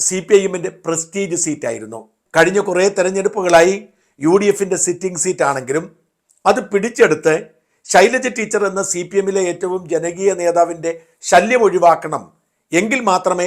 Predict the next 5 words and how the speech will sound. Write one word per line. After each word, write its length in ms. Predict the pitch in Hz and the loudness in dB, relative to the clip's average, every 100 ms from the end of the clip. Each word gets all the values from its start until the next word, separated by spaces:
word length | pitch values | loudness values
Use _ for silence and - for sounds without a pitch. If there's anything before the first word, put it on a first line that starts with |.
| 208 - | -4 0
തനിക്ക് 340 | 170 190 - 202 | 0 0 -4 -2
ശേഷം 320 | 180 160 117 - _ _ _ 147 | 0 -2 -4 -12 _ _ _ -2
തൻ്റെ 220 | 160 196 175 | 0 0 2
മരുമകനെ 540 | 226 226 226 180 175 175 - _ | 2 2 0 0 -2 -4 -6 _
ആ 40 | - | 0